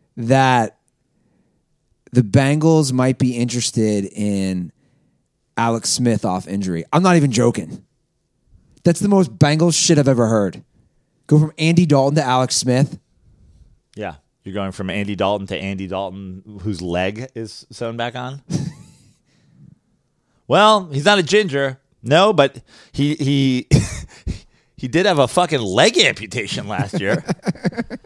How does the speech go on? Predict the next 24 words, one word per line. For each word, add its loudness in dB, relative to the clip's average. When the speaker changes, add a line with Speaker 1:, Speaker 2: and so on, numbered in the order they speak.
Speaker 2:
No, 4
he's, 0
he's 0
not 4
Andy 2
Dalton, 4
but 4
we 4
do 4
have 4
video 4
of 0
Joe 4
Theismann 2
puking 0
when 0
he 2
saw 6
Alex 4
Smith's 0
injury. 0
<laughs> -4
So, 4
I'm -20